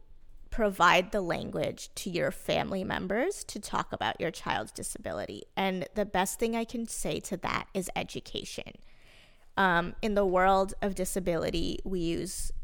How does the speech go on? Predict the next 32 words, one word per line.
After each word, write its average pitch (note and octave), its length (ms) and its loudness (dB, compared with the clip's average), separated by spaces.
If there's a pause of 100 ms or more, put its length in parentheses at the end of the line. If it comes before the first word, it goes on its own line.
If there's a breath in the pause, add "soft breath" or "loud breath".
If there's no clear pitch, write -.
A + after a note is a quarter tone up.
what F#3+ 300 2
is F3 120 -4
called - 400 0
person F#3 460 0
first - 580 2
language. D4 640 0 (420 loud breath)
So F#3 580 4 (420 soft breath)
when G#3 360 6
you G#3+ 300 -4
talk F#3+ 320 0
about - 260 2
a F3 60 2
child E3+ 420 -2
with E3 180 0
special - 460 0
needs, - 500 -4
we F#3+ 540 0 (500)
will G#3+ 200 2
use F#3 600 0 (260)
the F#3+ 100 2
person's - 640 -2
name. B3 400 2
So - 240 -4
for - 160 -6
example, F3 480 -2
their E3+ 160 -2
name D#3+ 220 -6
is F3 140 -6
Michael, A3 460 4 (400 loud breath)
has G#3+ 600 10 (440 soft breath)
autism, - 680 4 (360 soft breath)
or, F#3 340 4